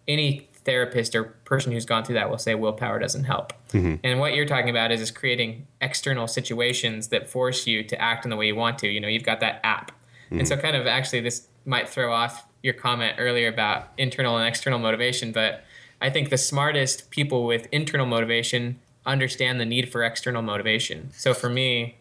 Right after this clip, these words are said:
Speaker 1: I do everything I can to put external things in place to force me to act in the way I want. Just one example is, is I leave my ba-, my fo-, my computer in my backpack in my car after two o'clock, just so I don't wander to it, 'cause I totally will.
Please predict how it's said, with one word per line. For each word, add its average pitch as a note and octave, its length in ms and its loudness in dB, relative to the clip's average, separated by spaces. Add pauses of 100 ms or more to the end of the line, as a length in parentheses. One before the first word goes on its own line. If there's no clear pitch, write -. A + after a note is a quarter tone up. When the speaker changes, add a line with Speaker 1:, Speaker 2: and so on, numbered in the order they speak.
(120)
Speaker 1:
I C3+ 120 2
do C3 120 2
everything C3 360 0
I A#2+ 80 2
can C3 320 0
to C3+ 100 -6
put C3+ 260 -2
external B2+ 480 0
things C#3 300 0
in B2 120 -2
place A#2 300 0
to A#2+ 80 -6
force C3+ 380 0
me A#2+ 80 4
to A2+ 100 2
act A#2+ 220 0
in B2+ 60 -2
the A#2 80 0
way A2 120 2
I G#2+ 40 2
want. A#2 340 0 (160)
Just C3 180 0
one A#2+ 120 2
example B2 380 2
is, A#2 120 0
is A#2+ 80 -4
I A2+ 100 4
leave A2+ 280 0
my A#2 160 0
ba-, A2+ 180 0
my A#2 200 0
fo-, - 340 -4
my A#2 120 0
computer B2+ 720 -2 (380)
in B2 160 -4
my B2 140 -2
backpack B2+ 680 0 (140)
in B2+ 140 -2
my A#2+ 180 2
car A#2 480 0
after A2+ 260 -2
two A#2 200 0
o'clock, A2+ 480 -4 (220)
just C#3 180 0
so C3+ 80 2
I B2+ 80 2
don't B2 240 0
wander B2 380 2
to D3 260 0
it, - 240 -2
'cause C3+ 160 2
I B2 80 2
totally D3 320 0
will. B2 500 0